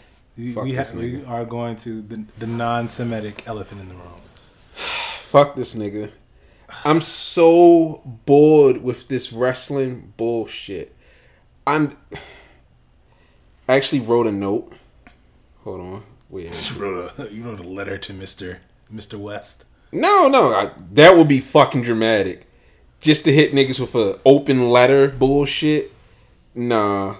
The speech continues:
Speaker 1: I'm pretty sure somebody's gonna rap over a letter to Big and be like, "Letter to Kanye." I, I hear it coming, like, a mile away.
Speaker 2: No, it's coming. But I, I, I just wanted to start this off with, like, a quick little rant.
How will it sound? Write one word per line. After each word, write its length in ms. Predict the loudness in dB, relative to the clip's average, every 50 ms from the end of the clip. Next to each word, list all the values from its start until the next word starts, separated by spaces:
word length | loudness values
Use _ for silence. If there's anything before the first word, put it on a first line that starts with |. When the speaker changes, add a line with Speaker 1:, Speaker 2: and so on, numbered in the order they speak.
| -16 -16
Speaker 1:
I'm 80 | -12 -10
pretty 220 | -6 -6 -6 -6
sure 180 | -6 -6 -6 -6
somebody's 480 | -6 -6 -6 -6 -4 -6 -6 -6 -6
gonna 180 | -8 -8 -6 -6
rap 300 | -6 -4 -6 -6 -8 -8
over 300 | -10 -10 -12 -12 -14 -16
a 60 | -14
letter 300 | -12 -10 -8 -6 -6 -6
to 80 | -8 -8
Big 520 | -8 -8 -8 -6 -8 -8 -10 -12 -14 -16
and 120 | -14 -10 -10
be 80 | -8 -8
like, 320 | -8 -10 -12 -14 -16 -16
"Letter 280 | -14 -12 -12 -12 -12 -12 -12
to 200 | -12 -14 -16 -18 _ _
Kanye." 680 | -16 -12 -10 -10 -8 -10 -10 -12 -14 -16 -18 -18 -20 -20 _ _ _ _ _ _ _ _ _ _ _ _ _ -20 -20 -20 -20 -20 -20 -16
I, 280 | -14 -14 -12 -12 -12 -12
I 40 |
hear 280 | -12 -10 -10 -10 -10 -10
it 60 | -12
coming, 380 | -14 -14 -14 -14 -14 -16 -20 -20
like, 320 | -20 -20 -20 -20 -20 -20 -20 -20 _ -20
a 60 | -18
mile 240 | -18 -16 -16 -18 -18
away. 380 | -20 -20 -20 -20 -20 -20 -20 _ _ _ _ _ _ _ _ _ _ _ _ _ _ _ _ _ _ _ _ _ _ _ _ _ _ _ _ -20 -20 _
Speaker 2:
No, 260 | -2 2 6 6 6
it's 120 | 6 6 2
coming. 360 | 0 -6 -8 -8 -10 -14 -20 _ _ _ _ _ _ _ _ -2
But 240 | 0 2 2 0 0
I, 80 | 0
I, 300 | 0 0 0 0 2 0
I 40 | 0
just 160 | 0 0 0
wanted 160 | 0 -2 -2
to 60 | -2 -4
start 260 | -2 0 0 0 0
this 160 | -2 -4 -2
off 240 | -2 -2 -2 -2 -6
with, 180 | -10 -10 -8
like, 320 | -8 -6 -6 -6 -8 -12 -16 _ -20 -20 -20 -20 _ _ _ _ -20 -6 _
a 80 | -4 -4
quick 380 | -4 -2 2 2 2 2 2 2
little 260 | 4 6 6 6 4
rant. 300 | 2 0 0 -2 -2 -6